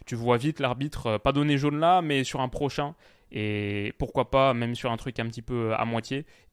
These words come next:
et Alexander Arnold, Arnold qui sort et Liverpool à, à dix contre onze pendant tout le match. C'est pas passé exactement comme ça, malgré le fait que Newcastle ait eu des attaques intéressantes. Euh, je trouvais sur la phase de relance, il y a eu des choses vraiment sympas. Tonali par exemple là,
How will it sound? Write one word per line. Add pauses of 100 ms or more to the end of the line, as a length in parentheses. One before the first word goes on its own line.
(100)
et
Alexander
Arnold, (160)
Arnold
qui
sort
et
Liverpool
à,
à
dix
contre
onze
pendant
tout
le
match. (340)
C'est
pas
passé
exactement
comme
ça, (320)
malgré
le
fait
que
Newcastle
ait
eu
des
attaques
intéressantes.
Euh,
je
trouvais
sur
la
phase
de
relance,
il
y
a
eu
des
choses
vraiment
sympas.
Tonali
par
exemple
là,